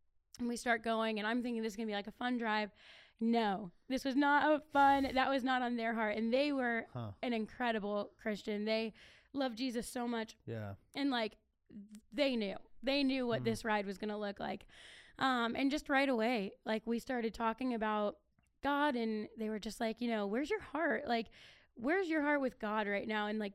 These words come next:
Speaker 1: being honest. And that was the first time that I had opened up about what was going on with my mom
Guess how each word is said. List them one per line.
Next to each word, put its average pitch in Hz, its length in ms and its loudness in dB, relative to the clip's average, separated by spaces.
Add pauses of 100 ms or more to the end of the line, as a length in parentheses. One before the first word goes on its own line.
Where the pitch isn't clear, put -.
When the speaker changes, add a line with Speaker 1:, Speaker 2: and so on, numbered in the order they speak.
Speaker 1:
being 285 280 2
honest. 208 340 0
And 214 100 2
that 240 120 2
was 247 120 -2
the 220 100 -6
first 247 300 -4
time 226 200 0
that 220 100 0
I 208 80 2
had 208 140 0
opened 208 320 -2
up 202 160 -4
about 196 240 -4
what 208 100 -2
was 202 140 -4
going 202 240 -4
on 196 140 -2
with 190 160 -6
my 220 220 -2
mom 285 400 2